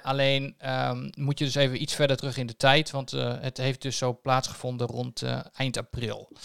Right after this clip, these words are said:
Eh, maar daar hebben ze hele leuke beelden van gedeeld, hoe die leeuwen ook voor het eerst dus daar, ehm, in Lions Rock, dat heet, eh, dat heet zo, eh, in Zuid-Afrika, hoe ze daar voor het eerst in,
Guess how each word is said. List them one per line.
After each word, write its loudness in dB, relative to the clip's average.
Eh, 2
maar 0
daar 8
hebben 0
ze 0
hele 2
leuke 0
beelden 0
van -4
gedeeld, -4
hoe -6
die -10
leeuwen -2
ook -2
voor -4
het -8
eerst 2
dus -6
daar, -4
ehm, -2
in 0
Lions 6
Rock, 2
dat -10
heet, -4
eh, -4
dat -4
heet -4
zo, -4
eh, -6
in -6
Zuid-Afrika, -6
hoe -12
ze -6
daar -2
voor -6
het -8
eerst -2
in, -6